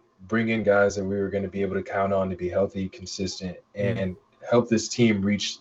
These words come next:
Speaker 1: the point that I believe they're supposed to reach at the end of this year, which is be a playoff team.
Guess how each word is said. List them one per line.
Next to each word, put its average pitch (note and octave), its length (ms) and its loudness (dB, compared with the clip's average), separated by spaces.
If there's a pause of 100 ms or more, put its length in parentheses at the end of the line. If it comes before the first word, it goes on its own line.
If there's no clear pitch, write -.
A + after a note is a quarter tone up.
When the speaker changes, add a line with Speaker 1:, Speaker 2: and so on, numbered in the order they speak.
(100)
Speaker 1:
the F#2+ 80 -4
point G2+ 280 0
that G2 140 4
I G2 40 4
believe G2+ 280 0
they're G2 100 2
supposed G2+ 300 0
to F#2 60 -2
reach F#2 360 -2
at - 120 2
the F#2+ 60 0
end F#2 120 2
of F2+ 40 2
this F2 200 -2
year, E2 180 -2 (160)
which F#2+ 160 -8
is F#2+ 100 -6
be G#2+ 140 4
a A#2 80 8
playoff G2 420 6
team. F2 240 -10